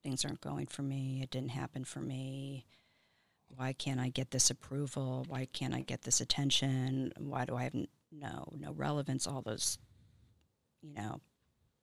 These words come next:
ridiculous yet, I think, universal thoughts of people who've had a little bit of success and can't recapture it.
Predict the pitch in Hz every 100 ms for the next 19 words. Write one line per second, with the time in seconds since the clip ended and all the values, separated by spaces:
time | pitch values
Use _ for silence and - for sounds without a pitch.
0 | _ _ _ _ _ _ _ _ 143 123
1 | 131 135 131 123 - 117 113 - - -
2 | - - 120 - 131 - - 131 - 120
3 | - - 131 - - - 127 131 131 -
4 | - - - _ _ _ _ _ _ _
5 | _ _ - 143 139 139 139 135 - 131
6 | - 127 127 131 123 131 135 - 131 131
7 | 139 127 127